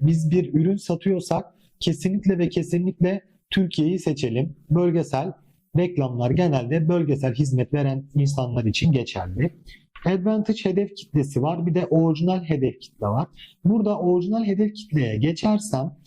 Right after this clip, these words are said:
benim kaydettiğim hedef kitleleri burada görebiliyorum.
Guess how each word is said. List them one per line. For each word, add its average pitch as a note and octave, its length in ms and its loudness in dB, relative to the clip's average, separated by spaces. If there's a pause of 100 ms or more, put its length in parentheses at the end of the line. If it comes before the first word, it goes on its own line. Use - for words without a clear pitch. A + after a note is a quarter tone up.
(300)
benim F3+ 440 2 (320)
kaydettiğim D#3 720 -4
hedef F#3 400 -4
kitleleri B2+ 520 -8
burada E3+ 240 2
görebiliyorum. A#2+ 880 -4